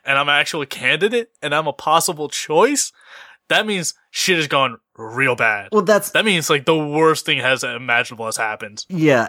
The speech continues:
Speaker 2: and, uh, wait, say yours again, Mark, just 'cause I didn't really, it's just, what?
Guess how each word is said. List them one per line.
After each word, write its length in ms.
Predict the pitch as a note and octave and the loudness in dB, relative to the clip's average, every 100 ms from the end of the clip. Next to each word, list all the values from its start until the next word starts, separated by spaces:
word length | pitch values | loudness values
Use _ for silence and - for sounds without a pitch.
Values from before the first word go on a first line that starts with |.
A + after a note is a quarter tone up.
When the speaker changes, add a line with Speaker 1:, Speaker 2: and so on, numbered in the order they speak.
| - | 0
Speaker 2:
and, 160 | F3 F3+ | 0 2
uh, 300 | F3+ F3 F#3+ F3+ | 2 2 0 2
wait, 240 | E3 - | 2 2
say 160 | - G#3+ | 0 0
yours 300 | G#3 G#3 F3 | 2 0 0
again, 240 | E3+ D#3 | 0 2
Mark, 240 | D3+ C#3+ | 2 2
just 160 | - D3+ | 0 -2
'cause 140 | D3+ | 2
I 80 | C#3 | 2
didn't 320 | C#3 D3+ C#3+ C#3+ | 4 4 2 0
really, 480 | C3+ C3+ A#2+ G#2+ - | 0 2 2 0 -4
it's 240 | B2 - | -6 -4
just, 280 | C#3 - - - A2 | -6 -6 -10 -18 -10
what? 400 | D3 E3 - - | -10 -10 -12 -16